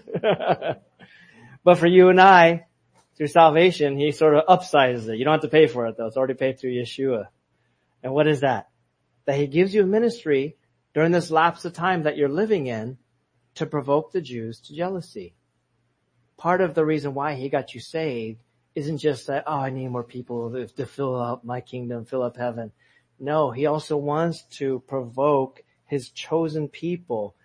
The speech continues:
his elect children. That's not you and I. He's talking about the Gen-, or the, uh, Jewish nation, Israel, provoking them to jealousy through you and I. Yes, he elected us individually,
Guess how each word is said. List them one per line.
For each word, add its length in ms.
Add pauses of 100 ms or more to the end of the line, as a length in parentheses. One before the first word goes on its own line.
(160)
his 160
elect 640
children. 640
That's 220
not 280
you 300
and 140
I. 480 (240)
He's 100
talking 300
about 320 (320)
the 280 (180)
Gen-, 440
or 160
the, 280 (380)
uh, 180
Jewish 460
nation, 480 (100)
Israel, 460
provoking 560
them 240
to 80
jealousy 720 (440)
through 120
you 280
and 120
I. 280
Yes, 300
he 140
elected 480
us 200
individually, 800